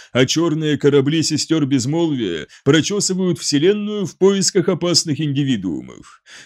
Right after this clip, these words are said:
Неужели Император, возлюбленный всеми, создал эти устройства без особой на то причины? Нет, они были созданы для защиты от этих опасных мутантов,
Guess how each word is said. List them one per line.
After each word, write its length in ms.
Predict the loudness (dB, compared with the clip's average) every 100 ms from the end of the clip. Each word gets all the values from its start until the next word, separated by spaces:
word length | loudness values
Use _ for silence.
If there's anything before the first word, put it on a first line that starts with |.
| 2
Неужели 680 | 6 6 6 6 4 4 2
Император, 640 | 2 4 6 4 4 0
возлюбленный 760 | 2 2 2 0 0 0 2 0
всеми, 600 | 0 0 0 2 -2 -4 _ 0
создал 540 | 4 4 2 2 4
эти 160 | 2 0
устройства 640 | -2 -2 0 0 2 0
без 200 | 2 2
особой 420 | 2 2 4 4
на 100 | 4
то 140 | 2 2
причины? 680 | 0 -4 -6 -8 -10 -18 _ _ _ _
Нет, 720 | 2 4 4 2 0 -4 -10 0
они 460 | 2 2 0 0
были 320 | 4 4 4
созданы 560 | 2 0 0 0 0 2
для 160 | 2 2
защиты 580 | 0 0 -2 -2 0
от 180 | 0 2
этих 280 | 2 2 0
опасных 500 | 0 0 -2 -4 -2
мутантов, 720 | -2 0 -2 -2 -6 -8 -12